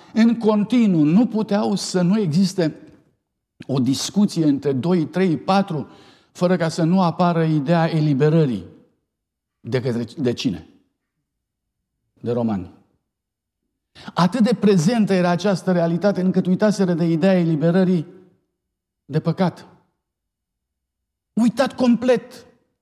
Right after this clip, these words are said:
Noi suntem astăzi cumva la aceeași situație. Atât de mult ne uităm de jur împrejur la politică, la ceea ce se întâmplă, încât uităm că este vremea să ne pregătim noi. Din cauza asta,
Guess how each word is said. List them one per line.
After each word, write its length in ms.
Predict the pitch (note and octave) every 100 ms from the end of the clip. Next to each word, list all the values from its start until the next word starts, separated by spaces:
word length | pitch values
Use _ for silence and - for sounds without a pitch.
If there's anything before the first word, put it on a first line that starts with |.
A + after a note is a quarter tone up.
| _ _ - -
Noi 180 | A#2
suntem 320 | B2+ C3+ C#3+ D#3+
astăzi 380 | D#3+ E3 E3
cumva 340 | - F3+ E3 D3
la 100 | D3+
aceeași 400 | D3+ - C#3 D3
situație. 460 | D#3+ E2+ C#2 - _ _ _ _ _ _ _ _ _ _ _ _ _
Atât 180 | - F3
de 60 | G3+
mult 220 | G3 G#3+
ne 80 | F#3+
uităm 400 | F3 F3+ G3 F#3
de 100 | E3
jur 180 | C#3 F#3+
împrejur 520 | E3 D#3 D3 G3 - - C3+ -
la 280 | D3 D3+ D3+
politică, 420 | D#3+ F3+ F#3 D#3+
la 120 | D3+
ceea 160 | E3 D#3+
ce 100 | D#3
se 140 | D#3
întâmplă, 460 | D3+ F#3 G3 F3 D#3+ - E3
încât 360 | E3 E3 G3+ -
uităm 680 | F3+ F3 - G#3+ F#3+ F3+ E3
că 120 | E3+
este 240 | F3 E3
vremea 240 | D3+ F3 D#3+
să 120 | D#3+
ne 80 | D#3
pregătim 380 | D#3 D3+ D3 D3+
noi. 400 | C3+ G2 F2+ - _ _ _ _ _ _ _ _ _ _ _ _ _ _ _ _ _ _ _ _ _ _ _ _ _
Din 180 | - B2+
cauza 280 | C#3 D3 C#3+
asta, 380 | C3+ - G#2